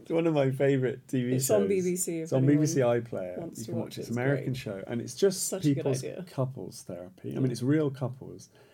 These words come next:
Speaker 1: I don't know h-, quite how they do it, but it's so inter-, what a basic idea in therapy is to just repeat back what someone said.
Speaker 2: Yeah.
Speaker 1: And how rare it is for someone to just hear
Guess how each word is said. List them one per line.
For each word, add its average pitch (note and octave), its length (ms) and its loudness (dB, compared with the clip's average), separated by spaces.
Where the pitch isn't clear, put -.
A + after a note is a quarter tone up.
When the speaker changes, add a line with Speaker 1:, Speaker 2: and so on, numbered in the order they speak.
Speaker 1:
I B2+ 60 -2
don't D#3 180 0
know C3 180 2
h-, - 200 -12
quite C3+ 280 -2
how B2 200 -4
they G#2 220 -4
do A2 180 0
it, - 260 -12
but - 280 0
it's C3+ 200 -2
so F#3+ 360 0
inter-, D#3 300 -4
what D3+ 120 0
a C#3 60 2
basic D3 480 0
idea C3 260 0
in A2 100 -4
therapy C3+ 400 -2
is F#2+ 260 -10
to A#2+ 120 -12
just - 140 -12
repeat C3+ 400 -4
back A2 260 -2
what - 160 -10
someone G#2+ 260 -6
said. - 440 -4
Speaker 2:
Yeah. D3 160 -14
Speaker 1:
And G#2+ 480 -2
how A#2+ 160 -2
rare B2 460 4
it G#2+ 100 -4
is G#2+ 100 -8
for - 80 -18
someone G#2 340 -6
to - 100 -16
just A2 200 -8
hear A2 640 2